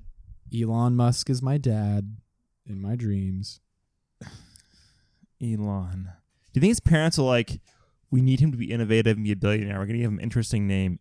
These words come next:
Speaker 2: Elon Musk."
Speaker 1: You know what his brother does, right? You know Elon Musk has a brother?
Speaker 2: Close the fridge.
Speaker 1: What the hell's wrong with you? You know that Elon Musk has a brother?
Speaker 2: Oh, can I guess his name?
Speaker 1: Yeah.
Speaker 2: Elon. Oh, it's not elongated,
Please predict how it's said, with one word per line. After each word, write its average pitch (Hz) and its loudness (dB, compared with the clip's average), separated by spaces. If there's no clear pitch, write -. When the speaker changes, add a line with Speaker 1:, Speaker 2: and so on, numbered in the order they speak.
Speaker 2:
Elon 104 2
Musk." - -6
Speaker 1:
You 139 8
know 160 8
what 170 6
his 139 8
brother 113 0
does, 98 -4
right? 95 -6
You 123 0
know 127 0
Elon 127 0
Musk 104 -4
has 107 -2
a 104 -4
brother? 95 -4
Speaker 2:
Close - 0
the 240 2
fridge. 208 2
Speaker 1:
What 143 -20
the - -20
hell's 147 -18
wrong 104 -18
with 98 -20
you? 95 -20
You 135 8
know 147 10
that 147 4
Elon 127 2
Musk 110 -4
has 113 -4
a 107 -8
brother? 104 -10
Speaker 2:
Oh, 104 -2
can 120 0
I 120 0
guess 113 0
his 120 -2
name? 110 -2
Speaker 1:
Yeah. 101 -6
Speaker 2:
Elon. 104 -12
Oh, 107 -6
it's - -10
not 113 -4
elongated, 98 -2